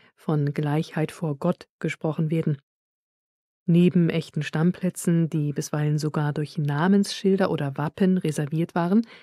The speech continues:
gab es auch spezielle Bänke für wichtige Leute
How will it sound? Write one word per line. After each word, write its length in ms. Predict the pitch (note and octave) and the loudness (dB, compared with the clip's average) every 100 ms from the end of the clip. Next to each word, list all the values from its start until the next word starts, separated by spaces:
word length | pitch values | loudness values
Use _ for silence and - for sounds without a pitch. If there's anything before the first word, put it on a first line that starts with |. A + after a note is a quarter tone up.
| _ _ _ _ _ _ | _ _ _ _ _ _
gab 260 | - G3+ A3 | 0 2 2
es 100 | A3+ | 0
auch 400 | E3 F3 - - | 0 -2 -4 -12
spezielle 520 | - C#3+ - D3+ D#3 | -10 -10 -4 -2 0
Bänke 420 | D3+ D3 D#3 D3+ - _ | 0 -2 -2 -4 -6 _
für 360 | _ - D3+ C3+ | _ -4 -2 0
wichtige 420 | F3 - - E3 | 0 -2 -4 -2
Leute 460 | D3 D3 F3 - | 0 0 0 -2